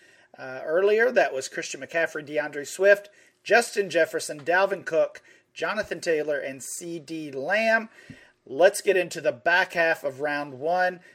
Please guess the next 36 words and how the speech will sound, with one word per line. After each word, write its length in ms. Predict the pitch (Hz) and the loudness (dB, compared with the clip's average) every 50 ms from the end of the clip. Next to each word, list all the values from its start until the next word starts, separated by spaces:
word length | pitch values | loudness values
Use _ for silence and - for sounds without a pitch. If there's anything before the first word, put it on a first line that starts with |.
| _ - | _ -18
starts 360 | - - - 170 170 170 - | -4 2 2 2 2 2 -2
with 120 | 165 151 | -6 -4
one, 200 | 160 156 156 160 165 - | -6 -6 -8 -8 -10 -8
one 160 | 170 170 180 | -4 -4 -2
of 80 | 165 156 | 0 0
those 160 | 156 147 - | 0 -2 0
players 340 | - 175 165 156 156 156 143 | 0 2 2 2 2 0 -4
we've 180 | 147 139 127 147 | -8 -6 -2 -2
already 340 | 135 143 147 151 190 233 | 0 0 0 0 -2 -4
mentioned, 440 | 208 160 151 151 - - 151 139 139 - | -4 -4 -6 -6 -4 -6 -6 -6 -6 -6
Alvin 340 | - 143 147 151 151 156 131 | -4 -2 -2 -2 -4 -4 -8
Kamara. 580 | - 147 143 131 135 170 185 190 190 196 196 196 - - - - _ _ - | -10 -8 -6 -4 0 2 2 4 4 2 0 -2 -8 -20 -20 -20 _ _ -6
Matt, 280 | 151 160 170 175 156 | -4 -2 -2 -2 -2
you 80 | 170 185 | -4 -6
said 300 | 180 - 202 185 175 156 | -4 0 0 0 0 -2
you 140 | 151 170 156 | -6 -10 -8
weren't, 480 | 135 165 175 180 175 170 - - - - _ _ _ _ _ | -4 -2 0 0 0 0 -2 -6 -18 -20 _ _ _ _ _
you 120 | - 151 156 | -14 -2 2
weren't 260 | 165 185 202 208 208 | 2 4 4 2 0
in 200 | 190 190 190 190 | 0 0 0 0
on 160 | 180 175 160 | -2 0 2
Dalvin 360 | 165 180 180 180 175 165 143 | 4 4 4 4 2 -2 -8
Cook 400 | - - 185 196 208 202 202 - - | -4 0 2 2 2 2 -2 -8 -6
as 320 | - 165 160 156 156 143 - | -2 0 0 0 0 -2 -6
the 160 | - 147 139 | -10 -12 -12
fourth 400 | 127 - - 180 180 185 180 185 | -12 -4 2 4 4 4 6 6
overall 460 | 185 170 175 160 175 165 165 165 160 | 4 4 4 4 6 6 6 6 6
player. 540 | 160 - 175 170 175 175 175 175 175 170 - - - - _ _ _ _ _ _ - | 4 4 4 6 6 8 8 6 6 4 2 -2 -20 -20 _ _ _ _ _ _ -18
Uh, 640 | - - 127 131 135 131 127 131 131 131 131 131 151 | -16 -14 -12 -10 -10 -8 -8 -8 -8 -8 -8 -6 -4
Alvin 260 | 151 156 165 170 185 | -2 -2 0 -2 -2
Kamara 460 | 170 - 185 180 180 180 180 185 180 160 | 0 0 2 2 4 4 6 6 6 6
at 100 | - - | 4 2
seven, 420 | - - 175 175 180 233 233 214 | 0 2 4 4 2 2 -2 -6
feel 300 | - - 208 190 196 196 | -2 0 2 2 2 2
any 160 | 202 202 202 | 0 -2 0
better? 380 | 185 196 196 208 226 285 294 | 4 6 6 6 4 2 -2